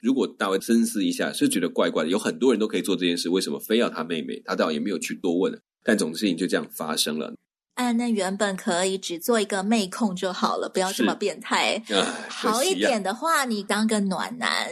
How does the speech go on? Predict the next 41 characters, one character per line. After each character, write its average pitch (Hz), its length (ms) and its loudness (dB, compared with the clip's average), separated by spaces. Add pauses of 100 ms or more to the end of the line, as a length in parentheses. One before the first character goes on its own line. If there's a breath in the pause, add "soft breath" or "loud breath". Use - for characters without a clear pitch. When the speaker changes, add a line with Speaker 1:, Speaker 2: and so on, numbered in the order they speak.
(120)
Speaker 1:
嗯， 117 320 2
Speaker 2:
嗯。 180 80 -8
Speaker 1:
好 147 80 -2
好 123 160 2
照 110 180 4
顾 101 120 0
这 104 100 0
个 90 80 2
妹 90 180 0
妹 80 140 -2
都 104 180 2
好 82 240 -8
嘛。 - 100 -18 (460)
Speaker 2:
偏 208 200 4
偏 220 200 8
他 196 160 4
就 190 160 0
是 180 420 0
往 151 340 0
最 - 180 0
变 202 220 0
态 190 160 -2
的 160 100 -4
方 - 200 -4
向 170 220 -4
想。 - 360 -6
Speaker 1:
对， - 120 0
可 196 120 0
见 - 160 6
他 175 80 -6
完 90 180 0
全 92 160 2
只 73 100 -6
是 85 140 -4
一 80 80 4
个 78 140 4
欲 92 140 4
望 82 180 6
的 71 100 -2
驱 131 300 6
使。 - 180 6